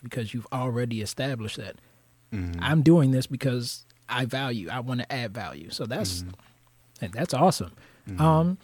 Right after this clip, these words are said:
Speaker 1: so in closing, is there anything that you would like to say to our listeners, anything that you would like them to know, uh, perhaps giving them information on how they can get in touch with you or how they can follow your company, your YouTube page?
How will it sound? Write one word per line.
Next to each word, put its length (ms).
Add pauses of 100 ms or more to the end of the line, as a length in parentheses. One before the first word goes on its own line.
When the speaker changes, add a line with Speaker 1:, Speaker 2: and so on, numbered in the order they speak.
(760)
Speaker 1:
so 200
in 140
closing, 400
is 100
there 240
anything 580
that 220
you 80
would 100
like 260
to 100
say 480 (260)
to 200
our 120
listeners, 500
anything 380
that 60
you 100
would 120
like 200
them 120
to 80
know, 360
uh, 200 (140)
perhaps 480 (220)
giving 400
them 220
information 560
on 60
how 160
they 120
can 180
get 140
in 80
touch 280
with 180
you 220
or 160
how 220
they 140
can 260 (280)
follow 340
your 160
company, 460
your 240
YouTube 500
page? 460